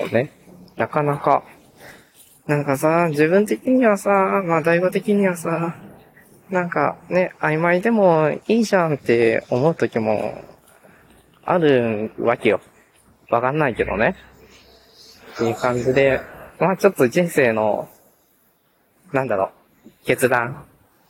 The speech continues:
決断かな？決断なのかな？どうなんだろう。まあでも、何かしらちょっと、今ね、そう決めるシーズンになっちゃったので、なっちゃったっていうか自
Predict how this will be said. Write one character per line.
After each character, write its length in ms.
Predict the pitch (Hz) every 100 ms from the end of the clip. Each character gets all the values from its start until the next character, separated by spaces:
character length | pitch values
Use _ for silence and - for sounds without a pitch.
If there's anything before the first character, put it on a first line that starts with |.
| -
決 280 | 120 131
断 200 | 135 156
か 140 | 175 185
な？ 380 | 190 208 202 202 - - - -
決 260 | 190 170
断 680 | 202 220 220 220 220 214 254 - _ _ _ _ _ _ -
な 160 | - 233
の 100 | 220
か 140 | 139
な？ 460 | 131 139 131 117 120 -
ど 140 | 165
う 20 |
な 160 | 160 135
ん 20 |
だ 120 | 113
ろ 220 | 107 107 - - - - _ _ _
う。 20 | 127
ま 60 |
あ 40 | 123
で 120 | 135
も、 240 | 113 - -
何 240 | - 123 127
か 120 | 131
し 120 | -
ら 120 | 135
ち 140 | 120 -
ょ 20 |
っ 40 |
と、 200 | - - - - _ _ _ -
今 240 | 127 113
ね、 200 | 107 104 -
そ 180 | - 104
う 60 |
決 160 | - 117
め 160 | 120
る 240 | 120 120 - - _ _ _ - -
シ 240 | - 127
ー 40 | 120
ズ 160 | -
ン 80 | 117
に 120 | 117
な 140 | 117 120
っ 60 | -
ち 140 | -
ゃ 40 | 113
っ 40 | -
た 120 | - 107
の 140 | 107
で、 220 | 107 104 - - -
な 140 | 139
っ 40 |
ち 160 | - -
ゃ 60 | 180
っ 40 |
た 160 | - 117
っ 40 |
て 140 | -
い 20 | 113
う 40 |
か 80 | 104
自 120 | -